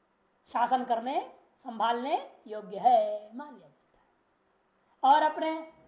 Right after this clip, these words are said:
भ्रष्ट शासन वाले लोग अपने भ्रष्टाचार अनुसार शिक्षण देने के लिए प्रशिक्षण केंद्र खोल रखे हैं, आईएएस ट्रेनिंग सेंटर है, वहां यही सिखाया जाता है। हम नेता लोग कैसे भ्रष्ट हैं तो उसको तुमको अनुसार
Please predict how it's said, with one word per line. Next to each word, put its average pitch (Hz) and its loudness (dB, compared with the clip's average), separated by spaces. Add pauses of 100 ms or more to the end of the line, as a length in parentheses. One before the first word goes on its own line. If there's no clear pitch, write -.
(220)
भ्रष्ट 262 -4
शासन 269 0
वाले 269 6
लोग 294 -2
अपने 262 0
भ्रष्टाचार 285 2
अनुसार 277 -6
शिक्षण 277 -4
देने 302 -8
के 302 -6
लिए 302 0
प्रशिक्षण 285 -6
केंद्र 277 -6
खोल 247 -8
रखे 196 -16
हैं, - -20 (220)
आईएएस 233 -2
ट्रेनिंग 233 -16
सेंटर 196 -18
है, - -20 (480)
वहां 254 4
यही 320 -4
सिखाया 294 2
जाता 254 2
है। - -16 (760)
हम 247 -12
नेता 240 -4
लोग 247 -4
कैसे 226 -6
भ्रष्ट 220 -10
हैं 330 -6
तो 370 -10
उसको 294 -10
तुमको 254 -10
अनुसार 262 -2